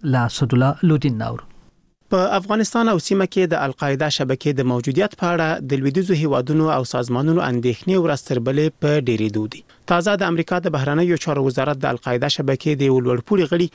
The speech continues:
Speaker 2: حمزه الغامدي پر سر پنځه میلیونه ډالره جایزه اعلان کړې ده. دغه وزارت پرون سه شنبه په یو بیان کې د القاعده د دغه مشر بشپړ نوم حمزه صالح بن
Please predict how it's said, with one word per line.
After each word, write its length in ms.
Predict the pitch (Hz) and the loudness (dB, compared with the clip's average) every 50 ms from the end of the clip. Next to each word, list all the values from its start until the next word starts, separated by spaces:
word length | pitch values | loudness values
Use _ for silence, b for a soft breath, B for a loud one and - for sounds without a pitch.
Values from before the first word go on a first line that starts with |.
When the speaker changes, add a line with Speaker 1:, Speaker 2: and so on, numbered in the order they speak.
| B B B B B B - | B B B B B B -2
Speaker 2:
حمزه 300 | 156 156 165 156 196 185 185 - - 151 | 0 0 2 2 2 0 0 0 -2 -2
الغامدي 500 | 143 127 139 131 131 139 147 180 196 - 175 | -2 -2 -2 -2 -2 -2 -2 -2 -2 -2 -4
پر 140 | 147 - - | -4 -2 -2
سر 220 | 160 170 165 - | -4 -4 -4 -8
پنځه 580 | - _ _ _ - - - 151 151 208 208 190 | -16 _ _ _ -4 -2 0 0 2 2 2 2
میلیونه 300 | 175 175 175 180 170 139 135 | 4 2 2 0 0 0 -2
ډالره 360 | 131 131 151 156 160 139 127 127 | -2 -2 0 0 -2 0 0 0
جایزه 300 | 120 123 120 156 139 117 113 101 117 | 0 0 0 0 -2 -2 -2 -2 -2
اعلان 240 | 113 110 107 107 104 - | -2 -2 -2 -4 -4 -6
کړې 140 | 120 117 120 113 - | -4 -4 -4 -4 -6
ده. 100 | - _ _ _ b b b b - 196 | -14 _ _ _ b b b b -2 0
دغه 160 | 196 196 208 | 2 2 2
وزارت 360 | 190 170 170 165 180 196 - - | 2 2 2 0 -2 -2 -2 -2
پرون 180 | 170 175 185 170 - | -2 -2 0 0 0
سه 80 | 185 180 - | 0 0 0
شنبه 220 | - 170 170 165 - | 0 0 0 0 0
په 80 | - 160 151 | 0 0 2
یو 80 | 147 139 127 | 2 2 2
بیان 240 | 135 147 160 165 170 - | 0 0 0 0 0 -2
کې 80 | 175 143 | -2 -2
د 100 | 139 131 | -2 -2
القاعده 400 | 123 - - 127 127 127 147 151 147 139 | -4 -2 -2 -2 0 0 0 0 0 0
د 60 | 131 147 | -2 -2
دغه 160 | 143 139 135 139 | 0 0 0 0
مشر 260 | 160 147 - 170 139 135 175 | 0 0 0 -2 -2 0 0
بشپړ 340 | 196 - - - 180 160 165 175 | -2 -2 0 0 2 2 2 2
نوم 100 | 180 170 135 | 2 0 -2
حمزه 320 | 139 135 131 135 131 156 165 160 - | -2 -2 -2 -2 0 0 -2 -2 -2
صالح 360 | - 139 127 131 151 160 165 147 - | -2 -2 -2 0 0 0 0 0 0
بن 140 | 147 147 | 0 0